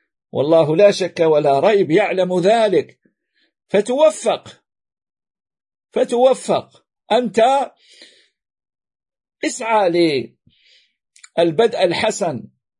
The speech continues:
ولحسن الخاتمة، والأمور بيد الله،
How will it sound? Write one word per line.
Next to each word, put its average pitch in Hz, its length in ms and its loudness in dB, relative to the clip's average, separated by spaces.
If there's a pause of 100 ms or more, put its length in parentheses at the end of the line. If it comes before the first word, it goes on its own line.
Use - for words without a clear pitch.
(500)
ولحسن 175 680 0
الخاتمة، 190 920 -2 (760)
والأمور 208 640 2
بيد 170 360 0
الله، 107 440 -6